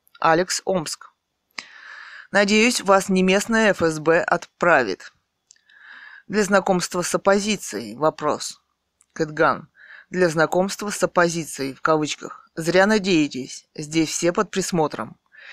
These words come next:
Это вы там в состоянии эйфории пребываете. А кто у вас в Омске в оппозиции? Вопрос. Это что, такая большая тайна? Вопрос. В комментариях к блог Александр Минкин, журналист.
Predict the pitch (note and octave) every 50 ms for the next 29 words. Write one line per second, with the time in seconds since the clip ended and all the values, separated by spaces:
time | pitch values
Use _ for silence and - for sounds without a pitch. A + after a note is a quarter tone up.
0 | - - - - G#3+ - A#3+ A3 C#4 - - F#3 E3+ D#3 - - E3+ D3+ - -
1 | F3 E3+ E3+ F3 E3+ E3 E3 E3 - - E3 D#3 - F3 E3+ E3+ F3+ F3+ D#3 D3
2 | D3 - D3+ D3 D#3 D3+ D#3 D#3 D3 C#3+ C#3 C#3 - - D#2 - _ _ _ _
3 | _ - - - - - - - F3+ - C4+ C4 A3+ G3+ F#3+ F3+ - E3 D#3+ E3+
4 | F3 F#3 F#3 - - G#3+ G3 - - E3 F3 F3+ - A3 A3+ A3+ A3 A3+ G#3 -
5 | - - - - - - - - - D#3 D#3 D#3 - D#3+ D3 C3+ B2+ - - -
6 | _ _ - F3+ E3+ G3+ F3+ - - F3 D#3+ E3 D3+ - E3 D#3+ D#3+ D#3+ E3 D#3+
7 | D#3 - F3+ E3 E3 E3 - F#3 G3 A3+ A#3+ A3 F#3 C#3+ - - _ _ D3+ D#3
8 | D3+ - D3+ C#3+ C3+ C3+ - - - _ _ _ _ _ _ _ _ _ _ _
9 | _ _ _ _ _ - _ - - - - - _ _ - - G3+ G3+ G3+ F#3+
10 | - A3 A3 G#3+ G3+ G3 F3+ E3 D3+ E3 D#3 F3 F3+ F#3+ G#3+ G#3+ G3+ F3 F3+ G3+
11 | E3 - - - F3+ E3+ D#3+ D#3+ D3+ D#3+ E3+ F3 F3+ F3+ F3+ - G#3+ G#3+ A3 -
12 | - F3 D#3+ F3 F3 F3 F#3 G3 G#3 F#3+ D3+ B2+ - - - _